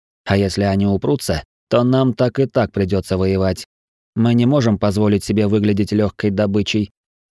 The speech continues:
Поэтому на данный момент задачи для вас такие. Есения,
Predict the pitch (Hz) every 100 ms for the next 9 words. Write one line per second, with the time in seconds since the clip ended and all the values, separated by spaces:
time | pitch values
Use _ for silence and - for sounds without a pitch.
0 | - 110 147 180 180 175 160 143 170 170
1 | 160 143 139 170 165 147 131 127 151 147
2 | 131 127 123 120 123 120 82 71 69 _
3 | _ _ _ _ _ _ _ - 135 -
4 | 123 82 67 65